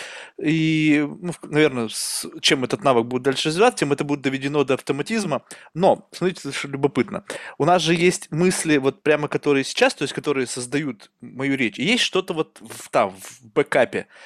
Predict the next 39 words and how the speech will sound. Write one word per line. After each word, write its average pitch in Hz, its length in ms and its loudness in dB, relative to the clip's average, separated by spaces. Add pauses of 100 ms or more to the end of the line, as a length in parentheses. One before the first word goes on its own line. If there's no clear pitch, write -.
что - 200 0
постоянно 170 580 2
ранится. 135 480 2
Ну, 165 100 -10 (140)
условно 180 400 2
говоря, 151 300 4
что - 180 2
такое 185 260 2
вот 139 160 -6
некий 160 260 -4
инсайт, 135 400 2
да, 131 80 4
вот 151 140 -6
Менделеев 143 480 0
там 131 180 -6
открыл 143 240 -8
таблицу, 127 320 -8
то 127 80 0
у 139 60 4
него 170 220 2
там 165 180 4
ранилось, 170 560 6 (240)
б-, 139 220 -10
б-, 160 320 -10
в - 80 -4
сервер 185 480 6
его 147 160 2
какой-то, 147 340 -2
в - 60 -8
серверное, 147 520 4
бесконечный 170 720 -4
процесс 165 440 2 (220)
скармливал 156 680 2
гигантские 160 540 0
объемы 156 320 -4
информации, 220 460 -2
которые 214 260 -2
он 202 80 -12
получал, 208 420 -2